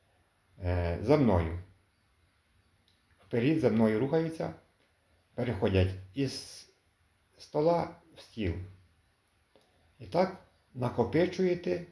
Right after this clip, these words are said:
ви накопичуєте собі, е,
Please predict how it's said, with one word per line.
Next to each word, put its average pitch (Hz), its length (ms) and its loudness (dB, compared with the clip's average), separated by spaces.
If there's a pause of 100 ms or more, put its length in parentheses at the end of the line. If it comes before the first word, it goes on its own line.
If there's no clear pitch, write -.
ви 131 240 6
накопичуєте 160 760 0
собі, 156 460 -2 (1500)
е, 98 560 2